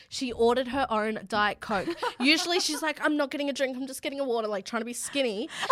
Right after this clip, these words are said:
Speaker 1: And then she drinks everyone's drink. She's like, "Oh, just, can I, can I just have a, sh-, can I just have a sip? Oh, can we just share? Deja, can we share? Tish, can, can I have some?" And then the last day, she's like,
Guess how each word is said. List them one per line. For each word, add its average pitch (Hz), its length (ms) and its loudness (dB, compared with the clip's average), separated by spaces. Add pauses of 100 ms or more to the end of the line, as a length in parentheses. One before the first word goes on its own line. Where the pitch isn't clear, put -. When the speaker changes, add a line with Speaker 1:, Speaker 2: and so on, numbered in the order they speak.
(120)
Speaker 1:
And 294 200 8
then 294 180 8
she 277 220 2
drinks 294 440 6
everyone's 285 440 4
drink. 277 180 2
She's 269 120 -8
like, 302 120 -6
"Oh, 311 220 -6
just, - 160 -12
can 349 120 -8
I, 277 120 -8
can - 240 -6
I 311 40 -2
just 339 180 -10
have 320 120 -4
a, 359 60 -8
sh-, - 260 -10 (140)
can 370 120 -10
I 339 120 -4
just 359 160 -12
have 320 100 -6
a 359 60 -6
sip? 302 400 -4 (420)
Oh, 330 180 2
can 370 140 -4
we 370 80 -2
just - 160 -6
share? 320 480 4 (220)
Deja, 330 340 2
can 370 200 -6
we 349 120 -4
share? 285 480 -2
Tish, 294 400 -2
can, 320 180 -6 (120)
can - 180 -12
I 320 60 -2
have 330 180 2
some?" 339 220 4 (280)
And 294 140 4
then 285 120 6
the 269 80 6
last 269 300 6
day, 247 160 2
she's 254 240 -4
like, 254 220 4